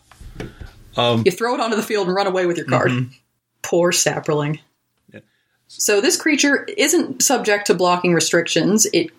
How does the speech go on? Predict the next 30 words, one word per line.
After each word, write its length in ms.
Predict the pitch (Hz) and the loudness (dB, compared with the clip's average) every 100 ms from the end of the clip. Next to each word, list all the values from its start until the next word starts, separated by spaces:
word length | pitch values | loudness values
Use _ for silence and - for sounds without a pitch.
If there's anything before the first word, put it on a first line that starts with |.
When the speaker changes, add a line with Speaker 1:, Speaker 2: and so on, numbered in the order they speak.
| _ | _
Speaker 2:
can 500 | - - 269 381 269 | -8 -4 0 2 2
block 420 | 180 175 156 151 - - _ _ _ | 2 2 2 0 -4 -12 _ _ _
an 160 | 170 170 - | -2 0 0
unblockable 760 | 196 233 381 175 - 185 160 | 0 2 2 0 0 0 -2
creature. 440 | 160 - - - - - | -4 -4 -2 -2 -2 -2
Uh, 120 | - | -4
no. 800 | - 330 262 170 160 156 147 - - | -4 -2 0 0 0 0 0 -2 -2
Speaker 1:
Yeah. 360 | 135 240 113 - _ _ - | -2 -2 -4 -8 _ _ -4
Speaker 2:
What? 440 | 392 440 762 - | -2 0 0 -2
What 60 | 571 | -2
do 340 | 571 554 480 | -4 -2 -4
you? 200 | - - - | -6 -8 -4
Oh 300 | - - - - | -2 -2 -6 -8
my 180 | - - | -10 -10
god! 100 | - - | -16 -4
This 280 | 262 311 180 | 0 0 0
game. 480 | 170 151 - 180 - _ _ _ _ | 0 2 0 -2 -8 _ _ _ _
Speaker 1:
<laughs> 100 | 160 - 240 - - - _ _ _ - | -12 -8 -10 -10 -16 -16 _ _ _ -4
Speaker 2:
It 160 | 233 | 0
is 180 | 285 320 | 0 0
blocking, 840 | 247 294 339 226 - 214 208 220 214 | -2 0 0 0 0 0 2 0 0
but 140 | 208 | 0
it 120 | 190 | 0
never 260 | 185 185 185 | 0 0 0
blocked. 460 | 175 175 160 160 175 | 0 0 0 0 0
Oh, 140 | 180 | -2
here 240 | - 180 | -2 -2
we 100 | 175 | -2
go 220 | 175 160 160 | 0 0 0
again. 400 | 156 147 156 | 0 0 -2